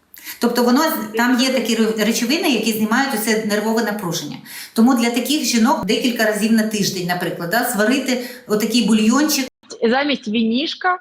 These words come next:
Speaker 2: вечором.
Speaker 1: Бульйончику. І я хочу, хочу сказати, і сон буде трошки нормалізовуватися. Це, це для таких людей, як-, у яких оце напруження, воно переростає в відсутність апетиту.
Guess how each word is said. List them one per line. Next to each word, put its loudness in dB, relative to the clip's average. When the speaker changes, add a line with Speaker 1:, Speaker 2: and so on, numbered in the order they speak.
Speaker 2:
вечором. -2
Speaker 1:
Бульйончику. 2
І 0
я 2
хочу, 0
хочу -2
сказати, 0
і 2
сон 2
буде 4
трошки 0
нормалізовуватися. -2
Це, -8
це 0
для 2
таких -2
людей, 0
як-, -2
у 0
яких 0
оце 0
напруження, -2
воно -2
переростає 0
в 2
відсутність -2
апетиту. -4